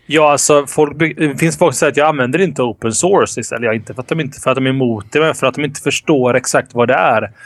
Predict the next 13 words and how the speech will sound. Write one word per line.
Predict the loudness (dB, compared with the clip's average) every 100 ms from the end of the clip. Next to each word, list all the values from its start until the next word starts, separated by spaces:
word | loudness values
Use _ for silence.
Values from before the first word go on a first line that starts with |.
| -20 _
Jag | -4
menar, | -2 0 -2 -8 _ -10
har | 0 2
du |
någonsin | 4 2 2 0 -2
besökt | -2 0 0 0
en |
hemsida | -2 -2 -2 -4 -2 -2
som | -2 -2
kör | -2 -2
P | -2 -2
O | 0
P | 0 -2